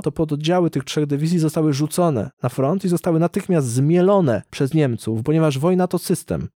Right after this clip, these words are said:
Brytyjski korpus ekspedycyjny w Belgii bił się bardzo dobrze. Gdzie Niemcy zaatakowali, Brytyjczycy potrafili wyprowadzić skuteczny kontratak, potrafili się skutecznie bronić, bo dywizje, korpusy i armia były włączone w system walki.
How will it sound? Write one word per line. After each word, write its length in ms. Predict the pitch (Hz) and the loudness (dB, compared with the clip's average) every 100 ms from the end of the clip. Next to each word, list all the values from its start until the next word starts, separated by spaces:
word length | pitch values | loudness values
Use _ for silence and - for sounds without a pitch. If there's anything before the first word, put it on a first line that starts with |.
| - | -4
Brytyjski 440 | 139 220 220 196 | -2 0 0 -2
korpus 340 | 196 196 190 | 0 0 0
ekspedycyjny 640 | 185 - 160 143 - 170 170 | -2 0 -2 0 0 2 2
w 60 | 123 | 0
Belgii 380 | 156 156 143 | 0 0 -2
bił 240 | 131 143 147 | -2 0 0
się 140 | - | 0
bardzo 320 | 139 135 127 | 0 0 0
dobrze. 400 | 123 117 113 92 - | 0 -2 -2 -6 -4
Gdzie 220 | 120 160 | 0 2
Niemcy 320 | 175 185 175 | 4 2 2
zaatakowali, 800 | 151 151 151 156 139 151 165 175 | 2 2 0 -2 0 2 2 0
Brytyjczycy 540 | 135 147 147 151 147 147 | -2 -2 -2 -2 -4 -2
potrafili 480 | 143 147 135 135 | -2 -2 0 0
wyprowadzić 460 | 127 131 135 135 127 | 0 0 0 0 -2
skuteczny 440 | - 139 135 139 | -4 -2 -2 -2
kontratak, 460 | 127 127 131 127 117 | -4 -2 -2 -4 -4
potrafili 380 | 123 135 - 123 | -4 -6 -6 -4
się 100 | 123 | -4
skutecznie 480 | - 135 139 - 131 | -4 -4 -4 -4 -2
bronić, 440 | 131 113 95 - | 0 0 -2 -4
bo 100 | 123 | -4
dywizje, 520 | 127 143 175 185 160 | 0 0 2 2 0
korpusy 500 | 127 143 - 196 - | 0 -2 -2 -2 0
i 80 | 135 | 0
armia 340 | 135 175 165 139 | 2 2 2 2
były 280 | 151 175 | 2 2
włączone 540 | 131 143 139 160 165 139 | 2 0 0 0 0 0
w 60 | |
system 360 | - 170 - 143 | -2 -4 0 0
walki. 500 | 147 139 127 - 101 | 2 0 0 -4 -4